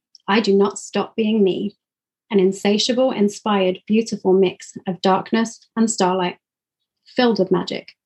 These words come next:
just because someone that should have loved me did not." And that just for me is, I think it's almost, it's almost a warning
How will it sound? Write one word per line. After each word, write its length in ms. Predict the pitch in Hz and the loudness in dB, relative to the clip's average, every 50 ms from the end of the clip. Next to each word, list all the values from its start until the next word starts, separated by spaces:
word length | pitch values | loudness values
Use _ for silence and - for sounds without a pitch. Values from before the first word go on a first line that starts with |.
| _ _ _ _ - | _ _ _ _ -2
just 200 | 202 196 196 - | -2 -2 0 0
because 320 | 196 196 - 202 196 - - | -4 -2 -2 -2 -4 -2 -2
someone 340 | - 214 214 208 202 196 | 0 2 4 4 4 4
that 140 | 185 - - | 2 2 -2
should 260 | - - - 254 254 | -6 -2 0 0 0
have 200 | 165 175 180 - | 0 -4 -4 -4
loved 240 | 190 190 - - - | -6 -8 -8 -4 -2
me 280 | 190 180 180 190 - - - _ _ - - | 0 0 0 0 -4 -10 -20 _ _ -4 -2
did 140 | 185 180 | 0 0
not." 220 | 180 165 156 - _ _ - - _ _ _ _ _ _ _ _ _ _ _ _ _ _ _ _ _ _ _ _ _ _ _ _ _ _ _ _ _ _ _ _ _ _ _ _ _ _ _ _ _ _ _ _ _ _ _ _ _ - | 0 -2 -2 -6 _ _ -20 -20 _ _ _ _ _ _ _ _ _ _ _ _ _ _ _ _ _ _ _ _ _ _ _ _ _ _ _ _ _ _ _ _ _ _ _ _ _ _ _ _ _ _ _ _ _ _ _ _ _ -2
And 220 | 254 240 240 233 208 | 2 2 4 4 2
that 200 | 220 208 - - | 2 0 0 0
just 200 | 226 226 220 - | -2 -2 -2 0
for 80 | 254 | 0
me 220 | 226 226 220 208 202 | 0 2 4 2 2
is, 80 | 202 175 | 2 0
I 120 | 185 233 | -2 -2
think 240 | - 349 370 370 349 | 2 2 2 4 2
it's 260 | 285 226 226 - - _ - | 0 -4 -4 -8 -14 _ -6
almost, 380 | 269 269 285 311 294 269 - - | -2 0 0 0 0 -4 -6 -10
it's 180 | - 226 - | -12 -10 -8
almost 360 | 226 226 233 240 247 247 - 226 | -6 -4 -4 -2 -4 -2 -2 -2
a 80 | 208 | -2
warning 520 | 196 202 214 208 202 190 190 202 208 196 | 0 0 2 2 4 4 4 2 0 -2